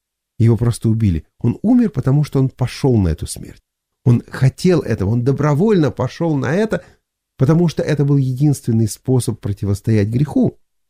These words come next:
Он умер, но и воскрес на третий день.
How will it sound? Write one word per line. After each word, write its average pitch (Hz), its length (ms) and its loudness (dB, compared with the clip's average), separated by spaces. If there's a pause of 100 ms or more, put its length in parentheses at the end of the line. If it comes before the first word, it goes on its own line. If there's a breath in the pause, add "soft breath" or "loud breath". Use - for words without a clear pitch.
(920)
Он 92 260 0
умер, 127 500 2 (840)
но 113 100 4
и 123 80 4
воскрес 110 540 0
на 71 80 -4
третий 82 300 -4
день. 76 280 -4